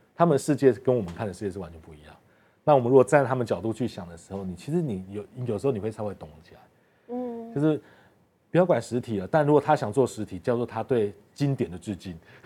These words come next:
Speaker 1: <laughs> 你就要帮他做到，用你的所有经验让他做到最实体的样貌。
Speaker 2: 嗯。
Speaker 1: 但是他不能反对数位。
Speaker 2: 嗯。
Speaker 1: 对，因为那个就叫时代潮流，如果他想要进入市场的话。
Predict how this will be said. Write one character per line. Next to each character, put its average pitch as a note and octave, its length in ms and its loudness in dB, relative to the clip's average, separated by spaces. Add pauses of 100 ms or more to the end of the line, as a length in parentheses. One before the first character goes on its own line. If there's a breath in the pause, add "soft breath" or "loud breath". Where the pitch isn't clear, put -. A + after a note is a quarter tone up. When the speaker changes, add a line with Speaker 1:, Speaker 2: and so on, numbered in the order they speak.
(300)
Speaker 1:
<laughs> A#3+ 580 2
你 B2+ 100 -8
就 D3+ 80 4
要 E3+ 80 8
帮 E3+ 160 2
他 E3 100 4
做 D#3+ 240 4
到， C#3 180 8
用 D3+ 200 4
你 G#2+ 120 0
的 G2 60 0
所 C3+ 180 8
有 B2 100 10
经 B2 160 -2
验 C3+ 120 6
让 C3+ 100 4
他 A#2+ 120 4
做 B2+ 180 6
到 A#2 180 6
最 C3+ 220 6
实 G#2 220 -4
体 G2+ 120 -12
的 F2 120 -8
样 F#2 180 -6
貌。 F#2+ 120 -8
Speaker 2:
嗯。 F#3+ 440 -8 (140)
Speaker 1:
但 C3+ 120 2
是 C3 120 0
他 B2+ 100 -4
不 B2+ 140 -4
能 G2+ 160 -2
反 E2 180 -14
对 F2+ 320 -6
数 F#2 240 -10
位。 E2+ 100 -12 (320 soft breath)
Speaker 2:
嗯。 G#3 400 -12
Speaker 1:
对， E2 340 -12
因 C3 180 0
为 C#3 80 0 (100)
那 D3+ 140 0
个 A#2+ 80 2
就 A#2+ 120 4
叫 A2+ 140 2
时 - 160 -12
代 F#2+ 180 -6
潮 - 200 -20
流， - 100 -18
如 B2 80 0
果 C3 80 0
他 B2 160 -4
想 F#2+ 200 -8
要 G2 60 -10
进 G#2 160 -8
入 F#2+ 120 -10
市 F#2 140 -18
场 - 180 -20
的 - 60 -20
话。 - 200 -20